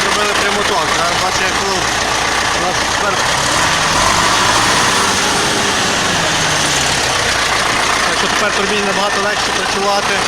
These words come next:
таким звичайним вихлоп-, Колектор одразу прямий і комен прямий. Ну, поки що все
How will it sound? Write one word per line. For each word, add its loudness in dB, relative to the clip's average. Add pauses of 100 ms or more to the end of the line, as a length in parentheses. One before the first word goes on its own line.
(640)
таким 0 (160)
звичайним 0
вихлоп-, -2 (3000)
Колектор 0
одразу 0 (100)
прямий 0 (120)
і 0 (100)
комен 0 (100)
прямий. 0 (1300)
Ну, -2 (100)
поки -2
що 0 (160)
все 0